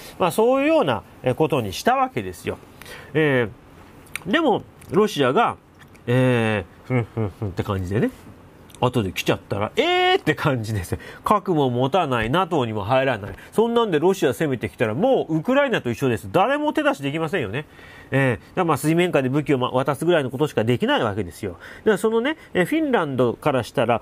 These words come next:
ウクライナの状況を見たら、あれはもう明日の我が身だと。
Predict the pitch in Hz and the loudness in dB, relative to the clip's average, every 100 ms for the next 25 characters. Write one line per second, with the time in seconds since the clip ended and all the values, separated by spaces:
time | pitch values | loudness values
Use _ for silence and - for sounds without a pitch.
0 | - 170 - 392 392 208 110 98 123 104 | 0 0 2 2 2 0 -2 0 0 0
1 | 113 104 101 95 240 339 381 359 277 226 | -2 -2 -2 0 0 2 2 2 2 -2
2 | 185 - 196 - 277 254 285 - 151 131 | -2 0 -2 -2 0 2 2 0 0 -2
3 | 104 - | -2 -6